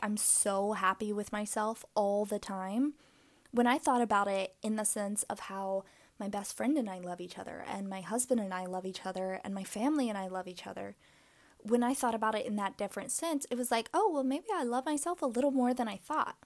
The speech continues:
because I was holding it to such a standard of perfection, such a standard of like, "Oh, this is what self-love should be. This is what it should feel like."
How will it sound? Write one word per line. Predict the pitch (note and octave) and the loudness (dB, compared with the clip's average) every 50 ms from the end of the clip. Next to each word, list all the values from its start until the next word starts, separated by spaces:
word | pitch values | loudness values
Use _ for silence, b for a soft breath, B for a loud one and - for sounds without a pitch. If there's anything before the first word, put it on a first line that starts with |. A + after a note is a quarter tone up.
| _ - | _ -6
because | C4+ B3+ C#4+ D#4 C#4 | -2 2 2 2 2
I | C#4+ | 2
was | C4+ B3+ - | 0 -2 -2
holding | - C4 D4+ E4+ F#4 F#4 D#4 | 0 0 0 2 2 0 0
it | B3+ - - | 0 -2 -2
to | - B3+ B3 | -2 0 0
such | - - - B3+ C4+ E4 - - - | 0 2 4 6 6 6 4 0 -2
a | - A#3+ A3+ A3 | -2 -2 0 0
standard | - - - - G#3 G3+ G#3 A#3 C4 C4+ C#4 | -2 -2 -4 -4 -4 -2 0 2 2 2 2
of | B3+ - - | 0 -2 -4
perfection, | - A3 G3+ - - - - B3 - - - F#4+ F#4+ G#4 A4+ A4+ _ _ _ _ _ _ _ _ _ _ _ _ _ _ _ _ _ _ _ _ _ _ _ _ _ B B B B B B B B | -8 -10 -8 -4 -2 -2 -2 -2 -4 -6 -6 -4 -6 -6 -8 -10 _ _ _ _ _ _ _ _ _ _ _ _ _ _ _ _ _ _ _ _ _ _ _ _ _ B B B B B B B B
such | B - - B3+ C4+ D#4+ E4 - | B 6 8 10 10 8 8 6
a | D#4 B3 | 4 4
standard | - - - A3+ A3 A3+ A#3 B3 C#4+ D#4+ F4 F4+ - - - | 4 2 2 0 0 2 2 4 4 4 4 2 0 0 0
of | A#3 A3 | 2 4
like, | A3+ G#3+ G3+ - - - | 4 4 4 4 4 6
"Oh, | A3+ G#3+ | 6 6
this | G3 G#3+ G#3+ - | 6 4 0 0
is | B3 A#3 | 0 0
what | A3+ G#3 - | 0 0 0
self-love | - - G3+ G3 - - G3+ G3 G3+ - | 0 0 0 -2 -2 -2 -2 -2 0 0
should | - - G#3 G3 F3+ | -2 0 0 -2 -2
be. | G3 F#3+ G3+ A#3+ E4 - - _ _ B B B B B B | -2 0 2 0 0 0 -4 _ _ B B B B B B
This | - A#3+ A3 - | 0 0 2 2
is | A3 G#3 G3 | 2 0 2
what | A3 A3 G#3+ | 2 0 0
it | G#3 G3+ | 0 0
should | - - A3 F#3 - | -2 -2 -2 -4 -6
feel | - G3+ G3 G3 | -6 -6 -4 -2
like." | G#3 A#3+ C4+ D4+ E4+ F4 - - | 2 2 4 2 2 0 -6 -12